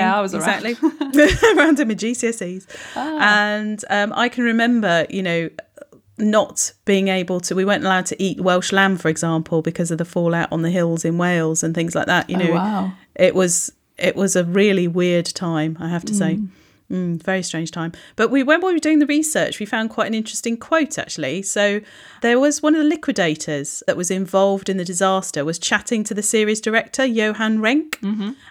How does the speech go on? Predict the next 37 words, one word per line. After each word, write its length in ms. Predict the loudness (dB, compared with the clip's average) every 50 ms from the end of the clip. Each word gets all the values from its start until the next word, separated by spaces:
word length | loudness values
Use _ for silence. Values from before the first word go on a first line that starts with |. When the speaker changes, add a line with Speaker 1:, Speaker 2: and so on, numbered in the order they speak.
| _ -2
Speaker 1:
And, 480 | 2 2 4 4 2 0 -2 -2 -4 -2
um, 380 | 0 2 2 2 2 0 2
this 260 | 2 0 0 2 0
liquidator 720 | 0 0 0 0 -2 0 0 0 0 0 -2 -4 -4 -2 -2
was 340 | 0 2 2 2 2 2 2
a 60 | 2
nuclear 360 | 2 0 0 0 -2 -2 0
engineer, 600 | 0 0 0 0 0 0 2 2 2 0 -2 -4 -6 _
and 140 | -2 0 2
he 120 | 2 2
was 200 | 2 0 -2 -2 -6
responsible 500 | -6 0 0 0 0 0 0 0 0 0
for 160 | 0 -2 -2
measuring 640 | 0 2 4 4 4 4 2 0 0 0 0 0
the 80 | -2 -2
temperature 720 | -4 -2 -2 0 -2 0 -2 -4 -4 -4 -4 -4 -4 -4 -4
in 140 | -4 -2 -2
the 80 | -2 -4
power 260 | -2 -2 0 0 0
plant 260 | -2 -4 -4 -4 -4 -4
right 360 | -6 -2 0 2 2 2 0 0
after 340 | -2 -2 -2 -2 -4 -6 -4
the 100 | -2 -2
accident. 520 | -4 -4 -4 -6 -6 -6 -6 -8 -10 -4 0
Speaker 2:
Good 220 | 2 2 2 4
Speaker 1:
Can 100 | 2 4
you 40 | 4
imagine? 180 | 4 4 4 4
Speaker 2:
Lord, 180 | 2 2 0
imagine 640 | -4 -4 -2 0 0 0 2 0 0 0 -2 -4 -2
being 200 | 2 2 2 2
Speaker 1:
What 100 | 2 0
a 20 | 0
Speaker 2:
given 200 | 0 0 2 2
that 220 | 2 2 0 -2
Speaker 1:
job. 340 | -4 -4 -2 -2 -4 -6 -10
Speaker 2:
job. 80 | -16